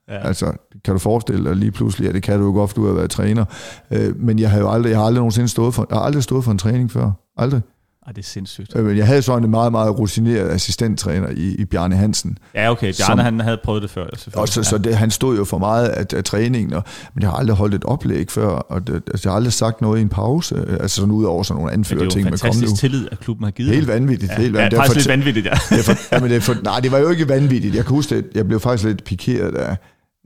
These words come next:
Speaker 2: da, det, det var Line Baun Danielsen, der spurgte mig, og det var efter min trænerdebut, om det var useriøst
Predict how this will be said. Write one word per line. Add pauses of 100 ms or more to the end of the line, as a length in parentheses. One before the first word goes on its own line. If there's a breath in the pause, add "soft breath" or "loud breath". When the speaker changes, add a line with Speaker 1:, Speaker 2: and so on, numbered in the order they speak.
(160)
Speaker 2:
da, (400)
det,
det
var
Line
Baun
Danielsen,
der
spurgte
mig,
og
det
var
efter
min
trænerdebut,
om
det
var
useriøst